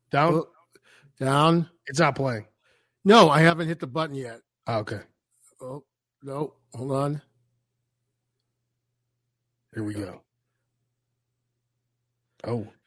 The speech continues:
Speaker 2: So he's dripping
Speaker 1: God.
Speaker 2: the juices.
Speaker 1: Disgusting, but great.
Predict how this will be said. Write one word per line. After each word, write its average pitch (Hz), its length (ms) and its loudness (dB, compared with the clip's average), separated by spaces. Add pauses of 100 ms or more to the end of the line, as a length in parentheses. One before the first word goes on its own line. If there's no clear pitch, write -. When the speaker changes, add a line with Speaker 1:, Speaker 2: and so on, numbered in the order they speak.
(460)
Speaker 2:
So 160 120 -2
he's 151 240 6
dripping 143 880 4 (1400)
Speaker 1:
God. - 380 -20
Speaker 2:
the 143 60 -6
juices. 123 880 2 (220)
Speaker 1:
Disgusting, - 760 -14
but 113 220 -4
great. 117 320 0